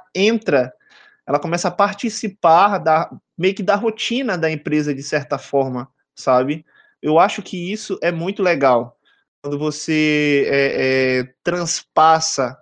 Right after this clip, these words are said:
essa barreira. E quando você constrói isso dentro da, da, da sua, da sua empresa, da cultura da sua empresa, essa questão da comunidade, acaba que você potencializa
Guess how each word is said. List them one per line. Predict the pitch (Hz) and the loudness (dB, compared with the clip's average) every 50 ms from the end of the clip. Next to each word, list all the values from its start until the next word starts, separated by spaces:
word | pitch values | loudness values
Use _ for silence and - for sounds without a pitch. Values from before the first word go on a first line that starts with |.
| _ _ | _ _
essa | - 127 123 - - 139 | -8 -8 -6 -2 -2 -2
barreira. | 131 127 135 127 123 127 131 127 120 120 113 - _ _ _ _ _ _ _ _ | 0 2 2 2 2 2 0 2 2 0 -2 -6 _ _ _ _ _ _ _ _
E | - 143 156 160 165 165 160 151 - _ | -8 -4 -4 -2 -2 -2 -4 -6 -8 _
quando | - 214 233 240 | -6 -4 -4 -4
você | 247 254 - 233 | -4 -2 -4 -4
constrói | - - 202 190 - - - - 202 220 247 220 | -2 -2 -2 -2 -2 -4 -2 2 2 4 4 4
isso | 190 190 220 262 262 262 - - - 139 120 131 _ _ _ _ _ - | 2 2 0 -2 -2 -4 -8 -8 -8 -8 -8 -8 _ _ _ _ _ -8
dentro | 165 147 156 170 165 - 147 151 | -4 -2 -2 -2 -2 -4 -4 -2
da, | 147 143 139 135 127 90 | 0 2 2 2 2 0
da, | - 127 135 127 127 123 120 117 117 113 110 110 113 | -2 -4 -4 -2 -2 -2 -2 -2 -4 -6 -8 -10 -12
da | 117 120 120 117 | -10 -10 -10 -10
sua, | - - 131 123 120 - - | -8 -8 -8 -8 -8 -8 -8
da | 123 117 117 | -8 -10 -10
sua | - - 123 | -8 -10 -10
empresa, | 120 - - 160 170 160 135 | -6 -2 2 2 2 2 2
da | 135 131 | -2 0
cultura | - 139 131 135 - 220 233 214 | 2 2 0 2 4 4 4 6
da | 165 160 | 4 2
sua | 160 - 147 | -2 -2 -6
empresa, | 131 131 - 143 143 165 190 185 156 131 120 123 _ _ _ _ _ _ - | -6 -4 0 2 2 4 4 2 2 -2 -4 -4 _ _ _ _ _ _ -10
essa | 120 - 139 | -8 -6 -4
questão | 139 151 127 - 139 | -4 -4 -4 -4 -2
da | 135 131 | -2 -2
comunidade, | 135 143 135 131 131 127 127 120 123 131 151 175 185 165 143 120 - _ _ _ _ _ _ - - - | -2 -2 -2 0 0 0 2 4 4 6 6 6 6 4 0 -4 -6 _ _ _ _ _ _ -20 -8 -2
acaba | 165 175 180 180 - - 185 185 196 196 214 220 214 | 0 0 0 0 2 4 4 6 6 6 4 2 2
que | 214 - - 214 | 0 -2 -4 0
você | 196 214 214 214 214 - 214 202 202 208 208 208 - _ _ _ _ _ _ _ _ _ _ _ - | 4 4 4 4 4 4 6 8 8 8 6 4 0 _ _ _ _ _ _ _ _ _ _ _ -2
potencializa | - 214 214 247 247 254 - - 285 285 254 220 214 226 220 185 165 135 120 139 - | -2 -2 -2 -2 -4 -6 -6 -4 -2 -2 0 0 0 0 0 0 -2 -4 -4 -6 -12